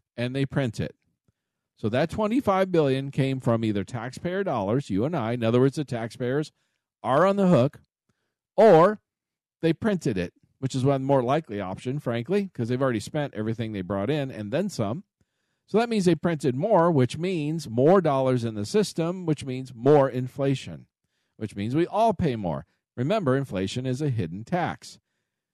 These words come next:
Whether you're a taxpayer or not, you're gonna pay more for food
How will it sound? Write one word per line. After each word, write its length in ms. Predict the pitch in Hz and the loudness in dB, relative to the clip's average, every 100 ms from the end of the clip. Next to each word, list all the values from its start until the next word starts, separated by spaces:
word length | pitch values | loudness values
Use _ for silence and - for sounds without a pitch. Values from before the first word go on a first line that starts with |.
| _ | _
Whether 260 | 98 110 117 | -4 0 2
you're 380 | 113 139 175 170 | 4 6 6 4
a 60 | |
taxpayer 560 | 120 127 156 - 170 175 | 0 -2 -4 -4 -4 -2
or 40 | |
not, 320 | 185 214 123 | -2 -2 -2
you're 140 | 113 117 | -2 -4
gonna 180 | 131 131 | -2 -2
pay 180 | 139 | -2
more 280 | 143 131 127 | 0 2 2
for 180 | 120 156 | 0 -6
food 560 | - 120 104 98 104 | -6 -4 0 0 -2